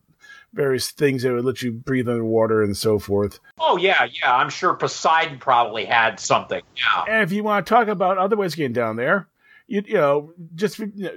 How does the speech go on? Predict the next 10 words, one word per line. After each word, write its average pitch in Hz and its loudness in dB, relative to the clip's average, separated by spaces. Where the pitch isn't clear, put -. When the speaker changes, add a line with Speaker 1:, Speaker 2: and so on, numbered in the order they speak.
Speaker 1:
we 170 -12
were 175 -2
talking 240 4
about 196 0
letting 170 -2
you 220 2
go 190 4
down 165 6
by 156 4
yourself. 175 4